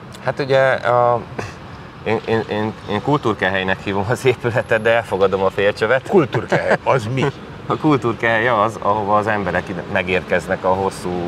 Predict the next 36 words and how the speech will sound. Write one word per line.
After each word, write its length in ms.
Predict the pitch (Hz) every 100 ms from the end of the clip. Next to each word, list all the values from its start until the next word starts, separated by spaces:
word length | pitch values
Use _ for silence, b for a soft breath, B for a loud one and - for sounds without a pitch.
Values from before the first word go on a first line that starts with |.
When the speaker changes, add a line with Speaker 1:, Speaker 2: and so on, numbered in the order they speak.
| 85 -
Speaker 1:
ö, 20 |
ö, 580 | 85 85 82 - 85 90
fárasztó 420 | 101 92 95 - 90
sétájuk 480 | - 90 85 85
után 240 | 90 85 85
Budapestről 560 | 92 85 85 85 92 85
erre 140 | 85
a 40 | 85
helyszínre, 500 | 98 110 - 131 139 - - - - - -
és 40 | -
azt 100 | 123
gondolom 180 | 113 107
a 40 |
legis 240 | 107 95 -
legfontosabb, 580 | 95 - 90 92 92
hogy 120 | 92 90
egy 80 |
kicsit 200 | - 90 85
hagy 140 | 90 -
pihenjenek 460 | 78 78 80 80 78
ők 220 | 78 -
meg. 180 | 80 71 - - - - - - -
Föl 180 | 131 110
tudj-, 160 | 87 - -
tudjanak 380 | 131 117 95 98
a 60 | 98
kelyhen 400 | 107 95 90 82
fölsétálni, 680 | 90 87 - 87 90 90
ugye 100 | 92
ez 80 | 90
a 80 | 90
háznak 420 | 90 90 85 87
a, 220 | 87 85 -
az 160 | 90
a 60 | 92
zöld 420 | 90 101 92 85